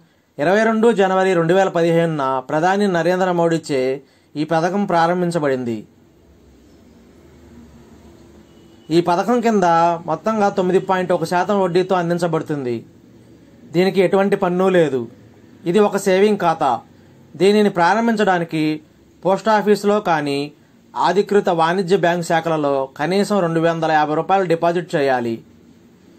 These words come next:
ఈ పథకం కింద వయసు పది సంవత్సరాల కంటే తక్కువ ఉన్న అమ్మాయి తల్లిదండ్రులు లేదా చట్టపరమైన సంరక్షకుడి ద్వారా ఈ ఖాతా తెరవవచ్చు. ఆమె వయసు పద్దెనిమిది సంవత్సరాలు చేరే వరకు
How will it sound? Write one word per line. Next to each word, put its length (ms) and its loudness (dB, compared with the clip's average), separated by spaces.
ఈ 120 4
పథకం 480 0
కింద 180 0
వయసు 640 2
పది 140 -2
సంవత్సరాల 400 0
కంటే 260 0
తక్కువ 400 0
ఉన్న 380 -2
అమ్మాయి 360 2
తల్లిదండ్రులు 680 0
లేదా 400 2
చట్టపరమైన 580 0
సంరక్షకుడి 720 -2
ద్వారా 440 0
ఈ 120 -2
ఖాతా 360 0
తెరవవచ్చు. 760 -2
ఆమె 180 0
వయసు 300 0
పద్దెనిమిది 400 0
సంవత్సరాలు 400 0
చేరే 160 2
వరకు 520 -2